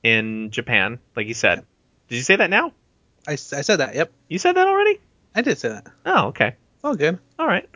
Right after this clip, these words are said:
Speaker 2: Told
Speaker 1: All
Speaker 2: you,
Speaker 1: right,
Speaker 2: buddy, I
Speaker 1: Green
Speaker 2: love Pokemon.
Speaker 1: <laughs> Well, Green in Japan.
Speaker 2: <laughs>
Speaker 1: Uh, which I, why didn't it ever get, uh, local
Speaker 2: I don't know. It's
Speaker 1: release?
Speaker 2: kind of a bummer.
Speaker 1: Isn't that weird?
Speaker 2: Yeah.
Speaker 1: Huh. Anyway, um, Red and Blue was, I mean, that was, that was the thing, right? It came out when I was in probably middle school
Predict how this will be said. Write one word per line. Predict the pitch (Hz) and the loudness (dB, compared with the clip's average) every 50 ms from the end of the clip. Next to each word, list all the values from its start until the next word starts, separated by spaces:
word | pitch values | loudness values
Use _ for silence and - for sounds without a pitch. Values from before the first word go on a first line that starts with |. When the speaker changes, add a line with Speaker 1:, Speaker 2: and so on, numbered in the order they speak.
| - - - - - - - | -20 -20 -20 -20 -8 0 2
Speaker 2:
Told | |
Speaker 1:
All | 240 | 4
Speaker 2:
you, | 220 214 | 6 6
Speaker 1:
right, | |
Speaker 2:
buddy, | 190 196 180 | 6 4 4
I | 165 | 4
Speaker 1:
Green | 220 233 | 6 6
Speaker 2:
love | 226 - | 6 6
Pokemon. | - 233 214 147 147 135 98 101 - _ _ - | 6 0 -2 -2 -6 -8 -8 -8 -10 _ _ -6
Speaker 1:
<laughs> | - 127 - 143 151 | -4 -4 -2 2 4
Well, | 165 165 | 4 4
Green | 147 147 175 202 233 | 4 4 4 4 4
in | 247 | 2
Japan. | 226 - - 185 135 107 104 151 - _ _ _ _ - | 0 -2 -2 2 2 2 2 2 -2 _ _ _ _ -10
Speaker 2:
<laughs> | - - 269 - _ - 277 - - - 254 247 | -6 -6 -6 -4 _ -4 -4 -4 -4 -4 -2 2
Speaker 1:
Uh, | - 160 143 139 139 135 | 4 6 6 8 6 6
which | 131 147 175 - | 4 2 2 4
I, | 220 214 214 | 4 2 2
why | 180 170 175 208 254 | 0 -2 -2 -2 0
didn't | 285 294 269 262 214 - | 0 0 -2 -4 -4 -2
it | 190 196 | 0 2
ever | 208 214 202 202 | 2 2 2 2
get, | 185 190 202 202 - - - | 2 2 2 2 2 0 0
uh, | - 180 185 180 180 180 180 170 | 0 2 4 4 4 4 2 2
local | 165 185 233 262 262 | 4 4 4 6 6
Speaker 2:
I | 262 262 | 4 2
don't | 262 262 | 2 2
know. | 262 254 226 185 156 | 2 2 2 2 2
It's | 135 117 | -2 -2
Speaker 1:
release? | 107 104 98 | -2 -2 0
Speaker 2:
kind | 202 185 175 | 0 -2 -2
of | 165 | -4
a | - - | -8 -8
bummer. | - 151 147 135 123 - - | -6 -4 -2 -2 -2 -4 -6
Speaker 1:
Isn't | 240 302 349 | -8 -12 -10
that | 330 | -6
weird? | |
Speaker 2:
Yeah. | 156 147 135 131 135 _ _ _ _ _ _ _ _ _ _ _ _ _ _ _ _ | -4 -4 -4 -4 -6 _ _ _ _ _ _ _ _ _ _ _ _ _ _ _ _
Speaker 1:
Huh. | - - 339 294 190 - _ _ _ _ _ _ _ _ - - - - - - | 0 4 4 4 4 0 _ _ _ _ _ _ _ _ -20 -20 -20 -16 -6 0
Anyway, | - 202 190 139 117 104 113 147 - _ _ _ _ _ - | 4 4 6 6 6 6 4 2 -2 _ _ _ _ _ 2
um, | 127 131 131 131 131 127 127 127 123 127 123 123 - - | 4 6 6 6 6 6 6 4 4 2 -2 -8 -10 -12
Red | - 120 131 147 165 175 | -10 0 4 6 6 6
and | 185 180 165 | 6 2 0
Blue | 170 165 151 151 147 143 135 | 0 2 2 4 4 4 4
was, | 131 131 123 - - - | 2 2 0 -2 -8 -10
I | - 127 123 | -8 -2 2
mean, | 131 135 135 | 2 4 6
that | 143 151 | 6 4
was, | 156 147 - | 4 2 0
that | - 160 175 180 | 0 2 2 2
was | 175 139 - | 2 0 -2
the | 123 | -4
thing, | 117 - 196 151 120 107 | -2 2 2 2 4 4
right? | 110 117 117 | 2 2 2
It | 117 | 0
came | - - 170 165 | -2 -2 -2 0
out | 160 139 - - | 0 0 0 2
when | 123 | 2
I | 117 123 | 2 2
was | 127 - - | 2 0 -4
in | 107 104 | -8 -6
probably | - - 123 113 101 | -4 -4 -4 -4 -4
middle | 101 101 104 110 113 117 | -8 -6 -4 -4 -4 -4
school | - - - 120 113 113 113 113 113 113 | -6 -8 -6 -2 -2 0 0 0 -2 -4